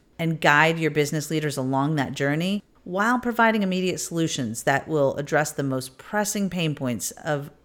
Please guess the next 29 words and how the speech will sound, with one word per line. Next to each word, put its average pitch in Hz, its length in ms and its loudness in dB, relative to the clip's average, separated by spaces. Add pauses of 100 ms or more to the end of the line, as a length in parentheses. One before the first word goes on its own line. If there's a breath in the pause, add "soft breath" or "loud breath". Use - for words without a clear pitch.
(140)
the 170 200 -2
organizations 139 760 -2
that 127 240 -2 (180)
many 165 440 2
of 127 80 0
us 127 180 0
are 127 120 -4 (100)
in 139 240 0
right 123 240 -2
now. 113 340 -4 (400)
Your 160 160 0
goal 156 720 4 (280 soft breath)
is - 180 -2
to 165 100 0
find 135 400 2
the 135 80 -2
most 135 540 -4
crucial - 840 -2 (100)
opportunities 151 920 0
that - 160 -4
your 143 80 -2
business 160 480 -2
leaders 170 320 0
are 143 180 0
likely 160 640 0
to 285 220 -4
adopt 175 720 -2 (240)
that 170 240 0
can 165 160 -4